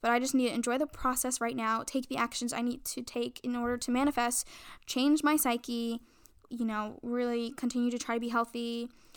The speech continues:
work through my setbacks, and the world will love and know my name. What's your name? Ham-, Ham-, <laughs> Alexander Hamilton. But, <laughs> um, and yeah, and, like, another thing I'll probably mention in a later episode, but, um,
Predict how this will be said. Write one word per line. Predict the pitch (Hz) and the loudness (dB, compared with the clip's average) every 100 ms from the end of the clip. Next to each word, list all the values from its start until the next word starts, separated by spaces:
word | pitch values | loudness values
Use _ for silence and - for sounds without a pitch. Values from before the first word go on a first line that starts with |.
| - | -4
work | 247 247 | 0 0
through | - 247 233 226 226 | 0 -2 0 0 -2
my | 233 | -2
setbacks, | 226 233 226 226 226 - - - | 0 -2 -2 -4 -4 -2 -2 -2
and | 247 233 | 0 0
the | 247 | 2
world | 269 302 294 | 6 6 6
will | 294 359 | 4 6
love | 453 508 349 | 6 6 6
and | 269 | 4
know | 277 285 | 6 6
my | 285 | 4
name. | 294 349 247 247 269 277 - - - _ _ | 4 2 0 0 0 0 -6 -20 -20 _ _
What's | - 311 - | -2 0 0
your | 294 | 4
name? | 285 302 285 | 6 6 2
Ham-, | 294 294 277 | 2 2 2
Ham-, | 302 320 285 294 - - 262 277 | 2 0 -2 -6 -10 -6 -4 -4
<laughs> | |
Alexander | 302 320 294 359 339 302 | -2 -2 -2 -4 -6 -6
Hamilton. | 302 339 320 - 254 277 277 | -4 -2 -2 -2 6 6 6
But, | 247 254 320 392 427 - 440 | 0 2 6 10 10 10 4
<laughs> | - - - - | 0 -14 -4 4
um, | 254 247 233 233 269 320 - _ - | 8 8 6 2 -2 -4 -6 _ -2
and | 370 | 2
yeah, | 339 | 4
and, | 277 | 4
like, | 302 | 4
another | 311 302 339 | 4 2 2
thing | 370 349 330 | 0 -2 0
I'll | 262 | -2
probably | 277 320 330 | 0 0 0
mention | 254 247 247 | -2 -4 -6
in | 233 220 | -6 -6
a | |
later | 214 208 120 127 - _ _ - | -6 -8 -8 -10 -14 _ _ -10
episode, | 220 - 233 247 233 | -8 -6 -6 -6 -8
but, | - 233 233 | -8 -8 -8
um, | 233 226 240 247 | -10 -10 -8 -8